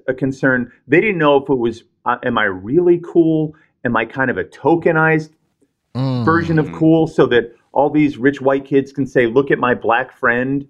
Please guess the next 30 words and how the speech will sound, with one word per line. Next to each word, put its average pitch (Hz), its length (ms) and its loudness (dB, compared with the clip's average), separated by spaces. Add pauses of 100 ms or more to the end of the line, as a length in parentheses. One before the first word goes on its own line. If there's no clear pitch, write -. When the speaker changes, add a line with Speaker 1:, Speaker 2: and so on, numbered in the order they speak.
(320)
Speaker 1:
There's 123 240 2
no 139 140 4
way 123 280 2
I 120 120 0
can 127 180 -6
be 123 160 -4
racist." 127 600 0
Speaker 2:
Mm, 120 340 -8
mm, 107 100 -6
Speaker 1:
So 180 80 4
there's 175 260 4
Speaker 2:
mm. 175 120 2
Speaker 1:
an - 20 -2 (120)
uneasiness 220 1200 0 (460)
about 208 400 0
the 202 80 4
coolness 196 800 0 (380)
that 214 160 2
you 254 180 4
have, 208 540 0 (720)
which 170 400 2
right 262 400 -2
there, 196 240 4
that's 185 320 0
a 170 80 0
levels 156 640 0
and 127 100 -2
levels 151 380 2
of 113 120 0
complexity 113 960 -4